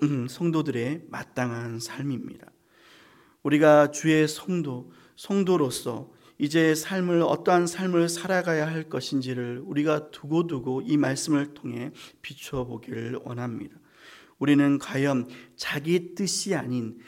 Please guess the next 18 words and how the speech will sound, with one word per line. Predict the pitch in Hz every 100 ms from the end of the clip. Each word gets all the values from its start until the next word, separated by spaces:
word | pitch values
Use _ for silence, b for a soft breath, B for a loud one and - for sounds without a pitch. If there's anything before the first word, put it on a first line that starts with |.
| B
하나님의 | B - 165 156 156 139 135 135 - -
뜻에 | 262 - - 190 175 - -
합당한 | - _ 190 175 160 160
삶을 | 170 151 143 139
살고 | - 156 147 147
있는지, | 120 120 113 117 - - _ B B B B B B B
오직 | 147 156 160
하나님의 | 165 196 190 185 180 170 151
영광을 | 147 165 185 196 196 180
위한 | 165 156 156
삶을 | 156 180 160 156
살아가고 | 156 - 196 185 151 135 131
있는지를 | 123 123 123 113 117 - B B B -
우리 | 131 131
스스로 | 131 143 - 135 123 123
돌아볼 | - 131 143 139 120
수 | - 127
있는 | 117 110 113 113 135